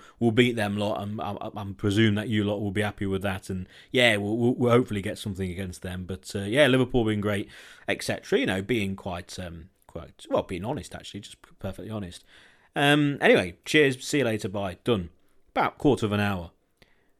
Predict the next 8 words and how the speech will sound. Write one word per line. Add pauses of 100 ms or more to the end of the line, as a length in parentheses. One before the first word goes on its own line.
(120)
This
was
in
the
morning,
about
half
nine.